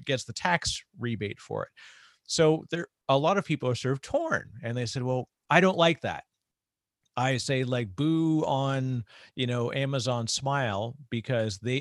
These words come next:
it's just another, a multi-billion dollar company getting more billions of dollars. But at the same time, I'm like, they're, the charities are getting money. And so it is an interesting conundrum, like you said, with privacy, where,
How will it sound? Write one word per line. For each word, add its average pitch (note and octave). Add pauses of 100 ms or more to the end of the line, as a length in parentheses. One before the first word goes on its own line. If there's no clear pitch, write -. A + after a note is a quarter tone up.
it's C3
just C3
another, A#2+
a B2
multi-billion A#2
dollar A2+
company A2
getting A2
more G#2+
billions G2+
of B2+
dollars. F#3 (1080)
But F3+
at G3
the F3
same B3+
time, E3
I'm D3
like, D3 (560)
they're, D3+
the C#3+
charities F#3
are D3
getting B2+ (120)
money. C3+
And B2
so C3 (680)
it D3+
is E3+
an F3+
interesting G3+
conundrum, D3
like B2+
you A#2+
said, G#2+
with F#2
privacy, D#3
where, G2+